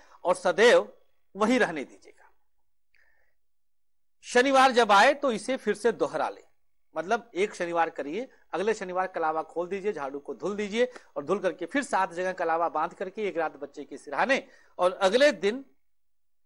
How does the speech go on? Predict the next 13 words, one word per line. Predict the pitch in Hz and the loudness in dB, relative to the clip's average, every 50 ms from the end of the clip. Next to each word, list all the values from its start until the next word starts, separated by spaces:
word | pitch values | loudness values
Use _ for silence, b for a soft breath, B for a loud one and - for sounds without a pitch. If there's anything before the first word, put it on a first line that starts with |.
| _ _ _ _ _ _ _ _ _ _ - | _ _ _ _ _ _ _ _ _ _ -4
टेबल | - 190 196 185 185 175 | 0 0 2 2 0 -4
के | - - | -4 -14
नीचे, | 101 - _ _ _ _ _ _ _ _ _ _ _ _ - | -20 -20 _ _ _ _ _ _ _ _ _ _ _ _ -4
जहां | 165 185 202 | 0 0 0
बच्चा | 180 175 170 - 170 | 0 0 -4 -4 -8
पढ़ता | - - - _ - - - | -8 -8 -16 _ -20 -20 -20
हो। | - _ _ _ _ _ _ _ _ _ _ _ _ _ _ _ _ _ _ _ _ _ _ _ _ _ _ _ _ _ - | -20 _ _ _ _ _ _ _ _ _ _ _ _ _ _ _ _ _ _ _ _ _ _ _ _ _ _ _ _ _ -20
बेहद | 160 180 285 370 285 - 330 330 | -14 -4 0 0 2 4 2 0
पर-, | - - - _ - 196 190 190 - - | 0 -6 -20 _ -4 -4 -4 -4 -6 -6
चमत्कारी | - 220 226 240 - - - 196 214 247 269 | -6 -2 -2 -4 -4 -2 0 2 2 2 2
परिणाम | 247 - 214 196 180 175 165 165 165 | -2 -4 -6 -4 -4 -4 -4 -6 -6
दिखता | 123 - _ | -10 -18 _
है। | _ | _